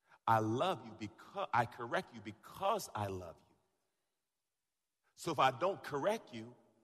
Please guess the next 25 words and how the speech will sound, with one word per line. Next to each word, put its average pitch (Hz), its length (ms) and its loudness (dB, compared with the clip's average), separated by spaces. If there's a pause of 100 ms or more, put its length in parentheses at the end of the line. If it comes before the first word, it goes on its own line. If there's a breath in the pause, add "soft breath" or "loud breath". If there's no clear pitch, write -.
like 135 300 0
your 131 100 -4
kids, 165 680 -6 (1300)
you're 131 160 0
really 202 300 0
saying, 131 340 0
"I 127 100 2
don't 135 260 -8
love 170 260 -2
my 107 140 -4
children." - 460 -12 (4000)
So 143 180 -2
now 139 180 6
you 185 140 2
gotta 175 220 6
make 151 180 4
a 151 40 2
decision. 139 420 -2
Do, 127 160 -4 (100)
do 135 100 4
I 139 80 8
really 143 220 0
love 160 280 6
my 196 140 6
kids? 226 680 -8